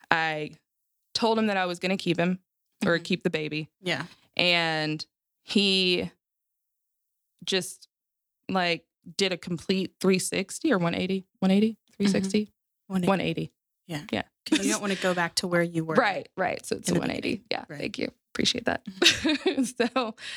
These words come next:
Speaker 1: all of a sudden, he was like, "Well, come over and let's hang out." And in my mind, I didn't feel safe doing that
Speaker 2: Mm-hmm.
Speaker 1: because you didn't give a shit, like, a week
Speaker 2: Right.
Speaker 1: ago. So now all of a sudden that I'm keeping him,
Speaker 2: Like,
Speaker 1: like,
Speaker 2: what are you,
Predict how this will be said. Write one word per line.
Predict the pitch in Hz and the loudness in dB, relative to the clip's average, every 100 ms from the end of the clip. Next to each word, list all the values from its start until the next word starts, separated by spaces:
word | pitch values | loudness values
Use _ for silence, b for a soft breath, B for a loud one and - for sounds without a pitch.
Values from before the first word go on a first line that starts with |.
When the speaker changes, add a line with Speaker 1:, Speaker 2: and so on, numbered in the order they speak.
| B B B | B B B
Speaker 1:
all | 220 | 0
of | 226 | 0
a | |
sudden, | 233 208 208 | -2 0 0
he | |
was | 202 | -2
like, | 202 | -2
"Well, | 208 | -2
come | - 262 | 2 2
over | 233 202 | 2 2
and | 190 180 | 0 0
let's | - | 0
hang | 175 180 | 2 2
out." | 277 208 - | 0 -4 -4
And | 175 175 | -8 -4
in | 180 | -2
my | 185 233 | 0 0
mind, | 262 165 165 160 165 - _ _ - | 0 0 -2 -4 -8 -12 _ _ 0
I | - 208 | 2 2
didn't | 214 202 | -2 -4
feel | 180 | -6
safe | - 156 | -4 -4
doing | 120 69 60 | -2 -2 -2
that | - - _ - | -4 -10 _ -6
Speaker 2:
Mm-hmm. | 180 170 170 _ | -6 -6 -10 _
Speaker 1:
because | 180 175 160 147 151 - - - _ _ _ _ _ _ | 0 0 -2 -2 -4 -6 -12 -16 _ _ _ _ _ _
you | 196 196 | -2 0
didn't | 180 | 0
give | 180 | -2
a | |
shit, | 160 160 147 | -2 -2 -2
like, | 156 151 - _ - | -4 -4 -8 _ -2
a | 165 | 0
week | 185 175 | 2 2
Speaker 2:
Right. | 165 | 2
Speaker 1:
ago. | 170 165 160 - | 0 -2 -4 -6
So | - 170 | -2 0
now | 170 165 | 2 0
all | 165 | 0
of | |
a | 165 | 0
sudden | 165 165 | 2 2
that | 160 | 2
I'm | 160 160 - | 0 -4 -10
keeping | - 175 165 165 | 0 2 4 4
him, | 160 165 156 | 4 2 0
Speaker 2:
Like, | - 170 | -2 0
Speaker 1:
like, | 160 | 0
Speaker 2:
what | - 175 180 180 | -4 -4 0 0
are | |
you, | 175 170 165 156 156 | 0 0 0 0 -6